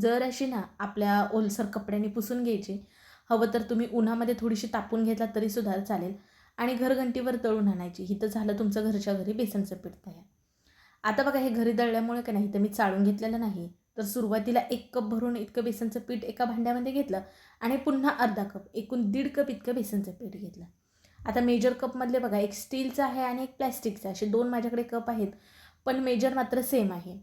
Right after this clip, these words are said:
आपण बघा दीड कप इतकं बेसन पीठ घेतलं होतं का नाही, त्याच्यासाठी आपल्याला लागणार आहे एक कप इतकं दूध. दूध एकदम घालायचं नाही, नाहीतर आपल्याला हे फेटून घेता येत नाही आणि मग बेसनच्या ना गुठळ्या होतात. म्हणून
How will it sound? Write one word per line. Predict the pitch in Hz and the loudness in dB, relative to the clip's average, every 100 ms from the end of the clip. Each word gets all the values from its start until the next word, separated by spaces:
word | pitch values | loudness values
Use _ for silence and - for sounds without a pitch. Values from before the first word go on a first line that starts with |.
| _ | _
आपण | - 262 240 | -4 0 2
बघा | 202 | 2
दीड | 196 202 262 | 2 2 2
कप | 277 269 | 2 0
इतकं | 269 269 240 | 0 -2 0
बेसन | 240 240 | 0 -2
पीठ | 233 247 | -2 -2
घेतलं | 254 262 | -2 2
होतं | 269 240 | 2 2
का | |
नाही, | 196 175 | 0 0
त्याच्यासाठी | 202 226 233 233 | 0 0 0 0
आपल्याला | 214 220 220 | -2 0 2
लागणार | 208 208 214 | 2 2 2
आहे | 214 - | 0 -2
एक | 226 - 233 | -4 -4 -6
कप | 220 | -6
इतकं | 220 - 214 | -8 -4 0
दूध. | 202 208 202 _ _ _ - | 2 0 -2 _ _ _ 0
दूध | 254 285 - | 2 2 0
एकदम | 220 202 240 247 | -4 0 2 2
घालायचं | 226 220 202 220 | -2 -2 -2 -2
नाही, | 220 190 - - _ - | -2 -2 -4 -14 _ -4
नाहीतर | 208 202 | -2 -2
आपल्याला | 220 226 220 | -2 -2 0
हे | 226 | 0
फेटून | 220 208 214 226 | 0 0 2 0
घेता | 226 220 | 0 -2
येत | 233 233 | -4 -4
नाही | 254 240 190 - - - | -4 -2 -4 -6 -20 -6
आणि | 208 208 | 2 4
मग | 214 202 | 4 4
बेसनच्या | 214 220 220 247 | 2 2 -2 -2
ना | 294 | -2
गुठळ्या | 262 202 214 196 | -2 -2 -2 -2
होतात. | 190 190 196 | -4 -6 -6
म्हणून | 180 | -4